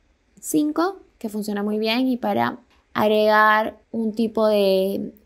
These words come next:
efecto de reflectance un poco más marcado, utilicé la opción beca. Puedes de repente probar las otras opciones, pero conforme vayas, por ejemplo, utilizando G G X,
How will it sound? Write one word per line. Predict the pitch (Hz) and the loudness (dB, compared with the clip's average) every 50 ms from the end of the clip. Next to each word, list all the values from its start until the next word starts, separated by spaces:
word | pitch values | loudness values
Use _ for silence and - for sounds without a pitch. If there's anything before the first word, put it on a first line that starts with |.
| _ | _
efecto | - - 214 196 196 - - 220 214 208 | -8 -6 -6 -6 -6 -6 -6 -4 -4 -2
de | 196 196 190 190 | -2 -2 -2 -2
reflectance | 185 196 196 196 202 185 185 - - 196 196 196 185 - - - - _ _ _ _ _ _ _ _ _ _ | -2 -4 -4 -4 -6 -8 -8 -8 -8 -6 -6 -6 -6 -8 -8 -10 -12 _ _ _ _ _ _ _ _ _ _
un | - 202 | -8 -2
poco | 190 196 185 202 196 | -2 -2 0 0 0
más | 196 190 190 202 - - _ - - - _ _ _ | 0 0 0 -2 -4 -8 _ -20 -20 -20 _ _ _
marcado, | 214 190 185 185 - 196 185 180 180 180 196 | -4 -2 -2 2 4 4 6 6 4 2 0
utilicé | 233 220 - 190 180 170 - - 202 185 | -2 -4 -4 -4 -4 -4 -4 -4 -4 -2
la | 180 165 | -2 -4
opción | - - - 156 160 160 | -4 -6 -6 -6 -4 -4
beca. | - - - - - 175 170 - _ _ _ _ _ _ _ _ _ _ - | -6 -6 -6 -8 -10 -10 -12 -18 _ _ _ _ _ _ _ _ _ _ -4
Puedes | - 208 202 196 190 196 190 - - - | 0 2 4 4 2 0 -2 -4 -4 -2
de | 190 180 | -2 -2
repente | 180 180 - 190 185 190 202 | -2 -2 -2 -4 -2 -2 -4
probar | 208 214 180 180 180 180 | -2 0 2 2 2 2
las | 185 180 180 - | 0 -2 -4 -8
otras | 180 - 180 170 - | -8 -8 -8 -8 -8
opciones, | 175 175 - 202 202 214 226 233 | -8 -6 -6 -6 -4 -4 -6 -6
pero | 233 - 208 208 120 120 - 262 - - - - - _ _ _ - | -6 -4 -4 -2 0 -2 -2 -4 -8 -14 -20 -20 -20 _ _ _ -6
conforme | - - 202 202 214 202 202 202 | -2 -2 -2 0 -2 -2 0 0
vayas, | 208 208 208 214 220 220 220 220 - | 2 2 2 4 2 2 2 0 -4
por | - - 214 202 | -6 -4 -4 -2
ejemplo, | 196 202 202 202 196 196 | -2 -4 -4 -4 -4 -4
utilizando | 190 202 202 185 - 196 196 190 190 190 | -4 -6 -6 -8 -6 -6 -4 -4 -4 -4
G | - - - - | -6 -8 -12 -8
G | 180 190 214 190 208 214 - - - 220 214 214 | -4 -4 -2 -2 0 -2 0 0 0 0 0 0
X, | 220 - - - - | -2 -4 -10 -16 -16